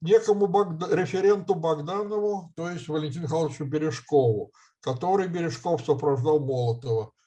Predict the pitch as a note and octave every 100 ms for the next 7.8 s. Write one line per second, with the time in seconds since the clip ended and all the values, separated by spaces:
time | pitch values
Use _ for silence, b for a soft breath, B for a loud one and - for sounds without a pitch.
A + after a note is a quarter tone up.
0 | _ _ - G#2 A2 A#2 A#2+ A2+ A2+ A2
1 | A#2 A#2 A#2 - G#2+ A#2 G#2+ - A#2+ A#2
2 | A2+ - _ A2 A2 G2+ A2 A#2 A2+ G#2+
3 | F#2 _ B B B B E3 A3+ - F#3
4 | G#3 F#3 G3+ F#3 F#3+ F#3 F3+ G#3+ G3+ -
5 | G3 E3+ F#3+ - E3+ D#3+ B2+ D3+ C#3+ D3+
6 | D#3 - b _ C#3 D3+ F#3 F3+ D#3+ E3
7 | D#3+ B _ D3 E3 E3+ D3